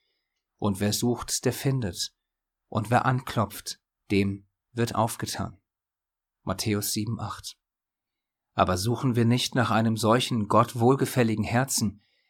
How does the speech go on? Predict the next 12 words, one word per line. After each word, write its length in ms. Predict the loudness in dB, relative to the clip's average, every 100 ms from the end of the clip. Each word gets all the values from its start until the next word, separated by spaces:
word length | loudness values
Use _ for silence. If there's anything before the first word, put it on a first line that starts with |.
| _
werden 300 | 2 4 2
wir 140 | 0
auch 160 | 0 -2
nicht 240 | -4 -4
finden. 420 | -4 -2 -2 -10 _ _ _ _ _ _ _
Bitten 280 | 2 2 0
wir 120 | 2
nicht, 360 | 2 -2 -8 -12 _ _ _ _
werden 260 | 0 0
wir 100 | 0
nicht 200 | 0 -2
empfangen. 500 | -4 -2 -2 -2 -4